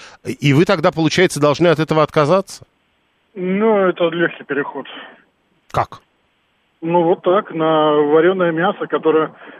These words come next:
Speaker 2: когда оно даже остывает, если не вынимать из бульона его, то потом достаешь его и нарезаешь как карбонат.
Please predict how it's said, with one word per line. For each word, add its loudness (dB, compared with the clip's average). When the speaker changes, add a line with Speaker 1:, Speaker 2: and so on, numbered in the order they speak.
Speaker 2:
когда 0
оно 0
даже 2
остывает, -2
если -4
не -6
вынимать -4
из -10
бульона 0
его, -4
то -10
потом -4
достаешь -4
его -2
и -4
нарезаешь -2
как -12
карбонат. -2